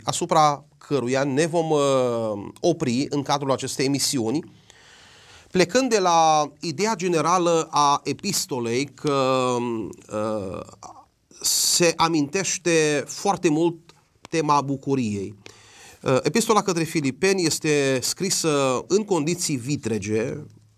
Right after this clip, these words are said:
foarte grele, în temniță, în închisoare, dar, uh, ne surprinde cu această tematică a bucuriei, indiferent de împrejurările în care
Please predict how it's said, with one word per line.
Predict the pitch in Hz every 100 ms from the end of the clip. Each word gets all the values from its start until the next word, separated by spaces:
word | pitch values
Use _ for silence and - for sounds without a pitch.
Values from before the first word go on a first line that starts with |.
| _
foarte | - - 131 - 123
grele, | 110 104 104 113 143
în | 151 147 135
temniță, | 127 110 110 -
în | 135
închisoare, | 147 147 143 - 110 101 107 - - _ - - - - -
dar, | 147 160 160
uh, | 160 156 151 151 147 147 139 135 135 139
ne | 220
surprinde | - 214 170 180 214 208 160 139
cu | 135
această | 143 - 175 - 170 151 143 -
tematică | - 139 156 170 165 - 147 139 131 131 _ _
a | - 135 131 139 135 _ _
bucuriei, | 120 131 131 127 110 110 113 - - _ _ _ _ _
indiferent | - 214 196 160 160 180
de | 151 151 151
împrejurările | 156 143 127 107 120 135 135
în | 120
care | 127 117 117 110